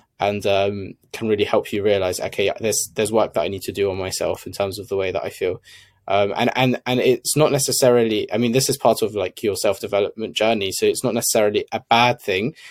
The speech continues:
to have these things. The key thing is to recognize it and make sure that you're taking steps to address it. So, for example, saying, I make a real good habit about trying to say, "MashaAllah, Alhamdulillah," as soon as someone tells me about something, uh,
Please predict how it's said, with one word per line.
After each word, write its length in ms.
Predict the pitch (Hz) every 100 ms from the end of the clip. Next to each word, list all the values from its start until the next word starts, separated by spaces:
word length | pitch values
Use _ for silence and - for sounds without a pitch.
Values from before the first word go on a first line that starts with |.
| - _
to 100 | -
have 340 | 110 117 110 120
these 240 | 113 104 -
things. 400 | 123 104 120 131
The 200 | 113 104
key 200 | - 117
thing 220 | 110 110
is 100 | 104 -
to 80 | 101
recognize 640 | 107 - 107 101 92 -
it 100 | 92
and 340 | 101 101 98
make 200 | 101 104
sure 120 | - 101
that 120 | 98
you're 100 | 101
taking 340 | - 101 98
steps 300 | 95 104 -
to 120 | - 95
address 320 | - 117 -
it. 100 | -
So, 200 | 98 92 - - - _
for 120 | -
example, 460 | 98 104 110 104 104
saying, 480 | - 101 98 95 - _ _ _ _ - _ _ - _
I 80 | 117
make 240 | 117 110
a 80 | 113
real 240 | 107 113
good 160 | 104 101
habit 360 | - 117 101 85
about 380 | - 95 -
trying 300 | - - 101 95
to 100 | -
say, 360 | 101 98 98 - _ _ _
"MashaAllah, 540 | 107 110 90 104 98
Alhamdulillah," 680 | 95 - 110 107 101 104 101
as 100 | -
soon 240 | - 120 107
as 100 | -
someone 280 | 101 101
tells 200 | - 104
me 60 | 101
about 180 | 95 -
something, 460 | 104 - 110 101 - - - _ _ -
uh, 100 | 98